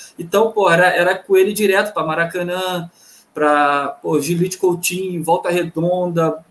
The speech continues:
Bangu, é, Campos, todos esses estádios aí, ele, eles, a gente ia.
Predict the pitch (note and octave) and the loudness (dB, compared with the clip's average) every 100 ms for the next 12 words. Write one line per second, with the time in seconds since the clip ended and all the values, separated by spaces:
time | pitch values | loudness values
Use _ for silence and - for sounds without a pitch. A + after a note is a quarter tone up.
0 | - F#3 F3+ E3 E3+ F#3 F#3+ F#3+ E3+ _ | 0 0 0 -4 -4 -4 -4 -6 -8 _
1 | _ - - - C#3+ C#3 C#3 C3+ C3+ C#3 | _ -20 -16 -4 0 2 0 0 -2 -4
2 | C#3 C3+ - F#3 G#3+ G#3 F#3 E3 F3+ F3 | -6 -10 0 2 4 4 2 -4 -8 -6
3 | D#3+ - - A3+ C#4 C4 G3 E3+ G3+ - | -6 -4 0 0 0 -2 -2 -4 -2 -2
4 | F3 F#3 E3+ E3+ D#3+ E3 G#3 A3 A3+ A3+ | 2 2 2 0 2 2 0 -2 0 0
5 | G#3+ F3 - F3 G3 G3 E3+ - _ _ | 0 -4 -8 -6 -4 -4 -6 -10 _ _
6 | _ _ _ _ _ _ D#3 F3 F3 A#3 | _ _ _ _ _ _ -2 0 0 -2
7 | F#3+ F#3+ C3 | 0 0 -2